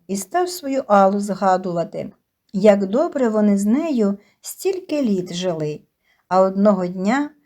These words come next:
зважився приїхати в село у свою стару хату. "Прожене,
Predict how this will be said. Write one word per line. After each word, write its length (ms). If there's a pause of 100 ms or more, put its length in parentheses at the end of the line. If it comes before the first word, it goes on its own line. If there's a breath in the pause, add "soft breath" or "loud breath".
(240 soft breath)
зважився 680
приїхати 760
в 80
село 500
у 140
свою 480
стару 420
хату. 720
"Прожене, 720